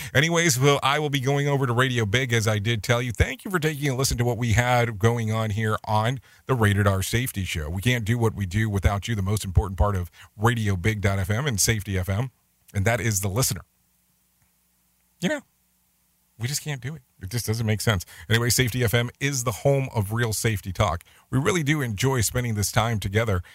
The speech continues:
every morning, if, as you allow us to do so, and doing the different things that we get to do as we get to hang out and do all the different kind of stuff.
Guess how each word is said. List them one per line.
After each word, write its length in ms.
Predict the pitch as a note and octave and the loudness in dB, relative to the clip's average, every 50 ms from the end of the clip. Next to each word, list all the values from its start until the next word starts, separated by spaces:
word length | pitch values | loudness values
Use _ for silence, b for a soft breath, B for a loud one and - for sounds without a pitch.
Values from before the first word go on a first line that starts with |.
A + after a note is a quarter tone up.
| B B B B B | B B B B B
every 420 | - B2+ B2 G#2+ G2+ A2 A2+ G#2+ F#2+ | 0 0 0 2 0 -2 -2 0 0
morning, 420 | F#2 G2+ A2 A2 A2 A#2+ C3+ C3+ | 2 2 2 4 2 0 0 0
if, 200 | A2 F#2 E2+ G2 F#2+ - | 0 0 0 -2 -4 -4
as 200 | G2 F2+ F2+ G2+ | -4 -2 -2 -2
you 120 | A2+ A2+ | -2 -2
allow 300 | G2 F#2+ G2+ G#2 G#2 G#2 | 0 2 4 4 4 4
us 140 | G2+ F#2+ - | 2 -2 -2
to 100 | - F2 | -6 -6
do 220 | D#2+ F#2+ G2+ F#2+ | -4 -2 -2 -2
so, 200 | - - G#2 F#2+ F2+ | 0 0 0 0 -2
and 120 | F#2 E2+ | -4 -4
doing 240 | F2 F#2+ F#2 F#2 F2+ | -4 -4 -4 -2 -4
the 80 | F2+ | -4
different 340 | E2 F2+ F2 - F#2 F2+ E2+ | -4 -6 -6 -6 -6 -6 -6
things 220 | E2 F2 E2+ E2+ D#2+ | -6 -6 -8 -6 -8
that 140 | F2 D#2 | -8 -8
we 80 | F2+ E2+ | -8 -8
get 160 | D#2+ E2+ - | -8 -8 -8
to 80 | - D#2 | -8 -6
do 180 | E2 E2+ E2+ | -6 -4 -4
as 220 | - D2+ E2+ D#2+ D#2+ | -4 -4 -6 -6 -6
we 80 | E2 | -10
get 240 | D#2 - G2 F2 - | -10 -6 -6 -6 -4
to 80 | - F2+ | -4 -6
hang 340 | - - - F#2+ F2+ F2 F2 | -4 -4 -4 -4 -4 -4 -4
out 260 | E2+ E2 E2 E2+ - B B B B B | -4 -4 -6 -6 -8 B B B B B
and 160 | - C#3 C3+ A2+ | -6 -4 -2 -2
do 240 | D#3+ D#3 D#3 - _ _ - | -4 -4 -6 -10 _ _ -12
all 300 | D#3+ E3 E3+ F3 F3 D#3+ | -8 -8 -6 -6 -6 -4
the 140 | C3 G#2 E2+ | -4 -2 -2
different 320 | F#2 F2 - D#2+ D#2+ D#2 | -2 -4 -6 -8 -6 -2
kind 200 | - F2 E2 D2+ | 0 0 0 -2
of 60 | D2 | -6
stuff. 300 | - - E2+ D#2+ F2 - | -6 -6 -6 -6 -6 -8